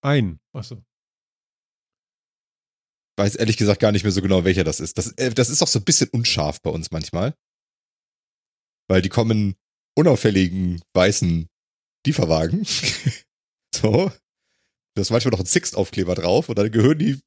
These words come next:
Speaker 2: zu irgendeinem Lieferdienst. Manchmal gehört der gleiche Typ nächsten Tag zu einem anderen Lieferdienst.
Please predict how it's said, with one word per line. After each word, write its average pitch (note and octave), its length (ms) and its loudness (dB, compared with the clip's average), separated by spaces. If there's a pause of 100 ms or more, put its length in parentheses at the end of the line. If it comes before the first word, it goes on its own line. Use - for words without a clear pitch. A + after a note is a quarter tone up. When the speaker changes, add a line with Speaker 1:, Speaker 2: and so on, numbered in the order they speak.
Speaker 2:
zu C#3 180 0
irgendeinem D#3+ 360 4
Lieferdienst. F#2+ 680 0
Manchmal C3+ 280 2
gehört C3 220 4
der B2 80 2
gleiche B2+ 260 0
Typ D3 260 -4
nächsten C#3 260 -4
Tag C3+ 160 0
zu C3+ 80 0
einem A#2+ 100 2
anderen A#2 220 2
Lieferdienst. E2+ 520 -4